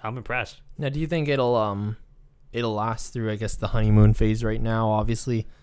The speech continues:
Speaker 2: with the first games or the first week, first few weeks, everyone's gonna wanna,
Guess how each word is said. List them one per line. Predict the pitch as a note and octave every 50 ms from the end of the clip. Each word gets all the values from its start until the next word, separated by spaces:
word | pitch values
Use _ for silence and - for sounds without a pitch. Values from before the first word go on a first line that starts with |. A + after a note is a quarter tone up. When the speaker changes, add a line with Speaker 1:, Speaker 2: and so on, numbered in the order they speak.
| - _ -
Speaker 2:
with | C#3 C3+ B2+
the | B2+
first | - - - C3 B2+ A#2+ - - -
games | A#2 A2+ A2 A2 A2 A2 A2 A2 -
or | A2 A2+ A2
the | G#2+
first | - - A#2 A2+ A2 G#2+ - - -
week, | A#2+ A#2 A2+ A2+ A2 A2 - - - - - - - - - - -
first | - - B2+ A#2 - - -
few | - B2 A2+ A2
weeks, | G#2 G2+ G2+ G2+ G2 G2+ - - - - - - - - - _ _ - - - - - - -
everyone's | - C3 C3 C3+ C3+ C3+ B2+ A#2+
gonna | B2 A#2 A2+ A2+
wanna, | A2+ A2+ A#2 A2+ A2+ A2